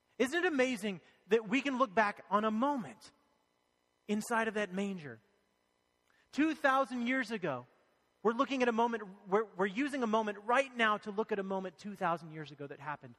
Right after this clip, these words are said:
when Mary treasured all these words and pondered them in her heart. And then it says that the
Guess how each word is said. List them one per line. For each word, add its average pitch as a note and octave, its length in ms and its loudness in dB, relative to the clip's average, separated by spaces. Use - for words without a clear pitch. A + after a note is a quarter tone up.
when E3 240 -6
Mary G3+ 220 0
treasured G#3 600 -4
all G#3 340 -2
these F#3+ 220 -10
words F3+ 260 -6
and E3 120 -10
pondered A3 580 -2
them F3 240 0
in E3+ 100 -6
her D#3 160 -6
heart. C3 260 -10
And D#3 120 -4
then F3 80 0
it E3 80 -10
says F3 220 0
that D#3+ 100 -16
the D#3 160 -8